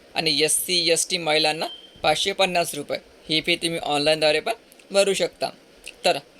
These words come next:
हा जो अर्ज आहे तुम्हाला ऑनलाईन भरायचा आहे आणि याची अंतिम तारीख असणार आहे सतरा ऑगस्ट.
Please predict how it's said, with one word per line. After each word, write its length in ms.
हा 140
जो 180
अर्ज 300
आहे 80
तुम्हाला 300
ऑनलाईन 400
भरायचा 380
आहे 120
आणि 100
याची 140
अंतिम 380
तारीख 240
असणार 280
आहे 480
सतरा 420
ऑगस्ट. 400